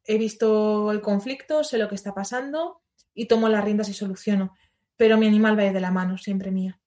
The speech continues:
Es verdad también hay veces que lo, hay animales que llegan a nuestra vida, que esto también me lo preguntáis,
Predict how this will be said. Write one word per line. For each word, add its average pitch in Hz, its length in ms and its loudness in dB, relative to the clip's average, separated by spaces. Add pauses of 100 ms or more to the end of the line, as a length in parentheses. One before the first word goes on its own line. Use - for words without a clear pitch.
(460)
Es 240 140 2
verdad 294 220 6
también 285 260 0
hay 269 80 0
veces 262 300 -2
que 202 200 -4
lo, 196 200 -2
hay 208 100 0
animales 220 320 0
que - 80 -4
llegan 208 160 0
a 202 60 2
nuestra 190 280 -2
vida, 202 240 2
que 202 60 -8
esto 202 140 -6
también 202 140 2
me 190 40 0
lo - 20 -2
preguntáis, 190 600 -2